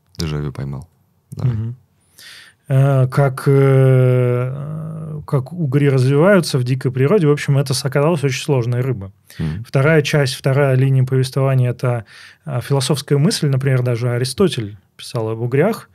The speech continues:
Speaker 2: И, м, да, до, м, до средних веков считалось, что угри — это пример того, а, ну, вообще человеческое создание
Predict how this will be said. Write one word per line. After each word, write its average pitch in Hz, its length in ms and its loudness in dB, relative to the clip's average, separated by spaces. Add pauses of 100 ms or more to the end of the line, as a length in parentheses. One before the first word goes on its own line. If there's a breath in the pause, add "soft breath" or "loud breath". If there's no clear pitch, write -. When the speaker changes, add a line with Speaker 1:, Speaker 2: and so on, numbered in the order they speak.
(440 loud breath)
Speaker 2:
И, 135 560 2 (260)
м, 143 360 0
да, 131 260 2
до, 143 720 2
м, 131 420 -4 (260)
до 135 120 0
средних 165 420 0
веков 151 340 0
считалось, 160 580 -2 (300 loud breath)
что - 260 -6
угри — 180 260 0
это 127 220 0
пример 135 400 2
того, 156 420 0 (440 loud breath)
а, 135 380 2 (240)
ну, 185 220 4
вообще 131 260 -2
человеческое 147 600 0
создание 139 680 0